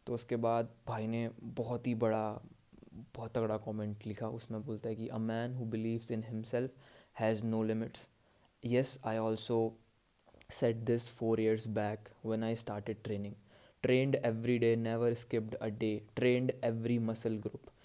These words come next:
But reality hits when you finally understand that when even someone who never trained in his life looks better than you only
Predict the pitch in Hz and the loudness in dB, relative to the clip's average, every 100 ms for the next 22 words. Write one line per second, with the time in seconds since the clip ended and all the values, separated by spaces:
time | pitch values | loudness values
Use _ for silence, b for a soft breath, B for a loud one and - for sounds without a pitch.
0 | B - 127 123 123 120 120 120 123 120 | B 4 6 6 6 8 6 4 2 2
1 | 123 - 117 113 117 117 113 117 123 127 | -2 2 4 4 0 -2 -2 0 -2 -2
2 | 113 113 - 117 120 113 113 110 110 117 | -4 -2 -2 0 0 2 0 0 2 2
3 | 127 123 B B B _ _ - 147 147 | 0 -6 B B B _ _ -4 2 2
4 | 143 143 127 117 120 123 123 123 117 113 | 2 0 -2 2 2 0 0 0 2 2
5 | 113 120 120 117 117 120 - 123 127 127 | 4 2 2 2 2 0 0 0 2 2
6 | 120 117 110 117 - 113 120 120 - - | 2 2 2 2 0 0 0 -2 -14 -16
7 | - - 117 113 123 117 117 113 113 - | -14 4 4 4 0 2 0 -2 -4 -8
8 | _ _ _ 123 123 123 131 | _ _ _ 0 2 2 2